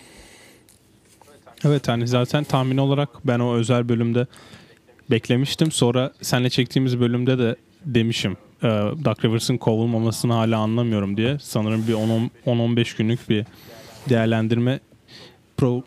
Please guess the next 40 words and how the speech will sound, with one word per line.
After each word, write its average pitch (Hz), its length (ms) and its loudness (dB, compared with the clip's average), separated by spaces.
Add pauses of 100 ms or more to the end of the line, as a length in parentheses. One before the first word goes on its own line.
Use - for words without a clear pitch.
(120)
programı 123 360 0
yapmışlar. 120 440 -4
Özellikle, 113 680 -2 (200)
e, 135 60 -2
Atletik'te 123 640 -2
çıkan - 300 -2
yazıya 123 420 0
göre 135 320 -2 (380)
Steve 117 360 0
Ballmer'ın 120 440 0
herkesle 120 560 0
front 113 320 -2
office'te 110 420 -2
bir 117 60 2
on 113 120 0
on 113 180 -2
beş 113 180 -2
günlük 117 240 -2
konuşması 110 720 -4 (540)
ve 117 100 4
so-, 120 260 0
en 123 100 2
sonunda 117 380 2
da 117 120 2
Doc 107 220 2
Rivers'la 110 380 0
buluşarak 110 600 0
takımın 113 340 0
geleceğini 110 420 2
nerede 110 260 0
görüyorsun 101 520 -2
diye 104 140 0
bir 113 60 -4
konuşmuşlar. 110 640 -2 (720)
Ondan 120 260 4
sonra 113 260 0
da 120 100 2
bu 127 40 -2
karara 117 440 0
varılmış. 107 580 -2